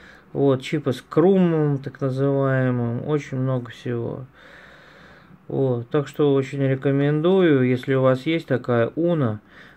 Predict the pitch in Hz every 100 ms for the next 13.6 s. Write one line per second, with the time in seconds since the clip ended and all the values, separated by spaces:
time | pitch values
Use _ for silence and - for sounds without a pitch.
0 | _ 139 151 151 139 123 - 123 143 135
1 | 127 135 131 - - - 127 127 117 -
2 | 135 131 123 113 113 120 117 139 135 131
3 | - - - - - - - 127 135 131
4 | 127 120 110 - 123 120 117 - 135 123
5 | 113 - 127 139 143 135 117 113 - 120
6 | 117 135 135 135 127 120 117 117 120 -
7 | - - - - - - - - - -
8 | - 127 127 120 117 110 110 110 110 -
9 | - - - - 127 123 113 - 127 113
10 | 123 156 156 - - 143 131 123 131 127
11 | 139 151 135 131 131 120 117 120 120 -
12 | - - - - - - 117 - 143 156
13 | 151 - 135 135 131